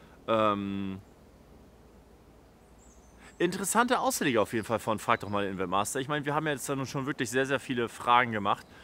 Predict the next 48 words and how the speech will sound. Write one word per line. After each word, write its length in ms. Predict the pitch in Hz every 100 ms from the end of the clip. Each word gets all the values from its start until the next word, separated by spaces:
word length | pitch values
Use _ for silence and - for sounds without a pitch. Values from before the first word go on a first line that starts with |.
| - -
und 160 | 113
ich 160 | 113 -
bin 220 | 131 120
gerne 240 | 131 170
bereit, 320 | 160 147 160 147
äh, 140 | 123
solche 360 | 113 139 131 107
Rätsel 420 | 143 202 - 147
zu 180 | - 123
machen. 400 | 143 - 101 151 - - - -
Ähm, 720 | 110 107 104 104 101 101 104 - - - -
vielleicht 380 | - 139 160 -
losen 540 | 131 110 151 220 - 123
wir 80 |
demnächst 400 | 95 95 92 -
ja 60 | 92
auch 80 | 82
mal 120 | 87
was, 140 | 85
dass 160 | - 101
wir 80 | 101
so 100 | 104
Themen 300 | - 170 180
reinklatschen, 520 | 143 135 135 131 -
dass 140 | 127
wir 60 | 131
das 120 | 123
ein 60 | 131
bisschen 260 | 147 -
abwandeln. 540 | - 156 95 90 92 151 - - - -
Äh, 120 | 120
ich 180 | - 143
bin 140 | 202 214
auf 140 | 185
jeden 140 | 202
Fall 200 | 196 208
gespannt, 380 | 185 175 190 190
was, 320 | 170 165 - -
äh, 460 | 123 143 143 131 127
was 260 | 151 -
rauskommt. 680 | - 208 - - 92 82 82 - - - - -
Und, 500 | 113 104 101 90 -
ähm, 480 | 95 98 92 92 90 82 -
ja, 240 | 104 175 214
was 100 | -
soll 120 | 131
ich 100 | 131
sagen? 400 | 175 254 139 92